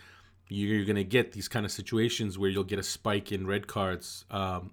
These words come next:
as players adjust and as, as referees adjust. And that's what we have going on right now. Um,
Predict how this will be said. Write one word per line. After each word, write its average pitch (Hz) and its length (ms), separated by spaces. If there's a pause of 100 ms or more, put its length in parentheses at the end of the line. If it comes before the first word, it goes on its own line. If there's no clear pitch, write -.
as 107 240
players 104 460
adjust 98 400
and 104 80
as, 127 300
as 117 180
referees 139 400
adjust. 92 340 (540)
And 104 100
that's 127 160
what 127 120
we 123 80
have 113 160
going 101 200
on 92 140
right 90 160
now. 87 300 (180)
Um, 82 640